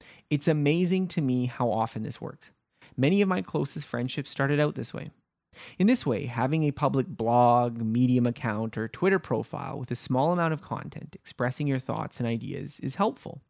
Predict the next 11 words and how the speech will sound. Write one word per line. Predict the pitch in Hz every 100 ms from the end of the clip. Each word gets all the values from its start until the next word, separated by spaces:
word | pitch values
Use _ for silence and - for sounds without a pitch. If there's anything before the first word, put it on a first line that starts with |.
| _ - - - - - - _
This | - 226
blog | - 139 101 107
has | 127 120
helped | 131
me | 139
immensely | 127 131 165 180 - 117 113
with | 117 117
meeting | 120 117 117
people | 113 113
simply | 123 151 151 160
because | 143 - 117 117 113